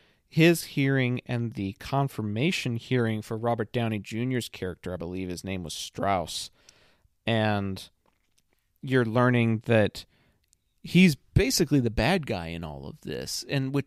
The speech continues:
that, that's really hard to believe, because we've seen Robert Downey Junior as Iron Man for so many years. It's hard to see him as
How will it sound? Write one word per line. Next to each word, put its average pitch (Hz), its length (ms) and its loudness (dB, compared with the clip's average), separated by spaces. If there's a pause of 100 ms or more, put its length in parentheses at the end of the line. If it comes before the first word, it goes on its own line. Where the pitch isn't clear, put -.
that, 135 300 -6
that's 139 340 -4
really 254 160 0
hard 175 240 2
to 135 80 0
believe, 120 540 -2
because 123 640 0
we've 127 140 -2
seen 165 260 -2
Robert 139 240 2
Downey 127 240 0
Junior 123 520 -2
as 110 320 -4 (120)
Iron 135 320 0
Man 92 180 -4
for 107 140 -10
so 107 180 -4
many 92 180 -6
years. 82 440 -8
It's - 100 -8
hard 120 220 -4
to - 40 -10
see 123 280 -6
him 107 260 -4 (520)
as 107 580 0